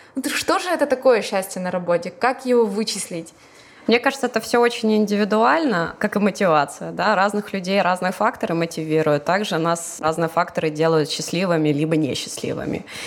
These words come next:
Speaker 2: И я считаю, что счастье — это вообще навык, и быть счастливым нужно уметь. Есть люди,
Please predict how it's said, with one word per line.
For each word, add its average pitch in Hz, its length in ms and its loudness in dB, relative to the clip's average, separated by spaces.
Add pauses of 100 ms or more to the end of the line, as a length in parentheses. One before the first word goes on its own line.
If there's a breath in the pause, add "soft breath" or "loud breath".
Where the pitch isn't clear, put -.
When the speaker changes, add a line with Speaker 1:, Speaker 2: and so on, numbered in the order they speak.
(360 loud breath)
Speaker 2:
И 180 800 0
я 196 200 2
считаю, 196 360 0
что - 160 -4
счастье — 196 420 0
это 175 100 -2
вообще 180 360 2
навык, 135 540 2
и 147 40 -2
быть 156 200 0
счастливым 180 640 0
нужно 165 280 2
уметь. 156 400 2
Есть 165 220 0
люди, 180 340 0